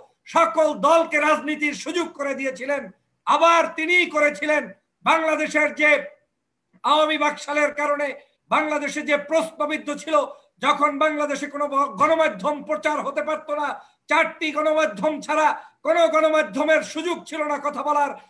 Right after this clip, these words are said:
তখন কিন্তু এই শহীদ রাষ্ট্রপতি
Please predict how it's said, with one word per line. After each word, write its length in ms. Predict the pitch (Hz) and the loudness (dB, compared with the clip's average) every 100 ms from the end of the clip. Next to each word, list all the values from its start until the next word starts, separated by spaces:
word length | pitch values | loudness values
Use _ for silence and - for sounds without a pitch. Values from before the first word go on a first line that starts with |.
| _ - | _ 0
তখন 320 | - 330 311 - | 2 2 0 0
কিন্তু 360 | 294 277 285 277 - _ - | -4 -4 -6 -6 -10 _ 2
এই 220 | 311 294 - | 2 2 0
শহীদ 300 | 294 285 311 196 | 0 0 0 0
রাষ্ট্রপতি 580 | 330 320 339 294 277 | 0 0 -2 -2 -2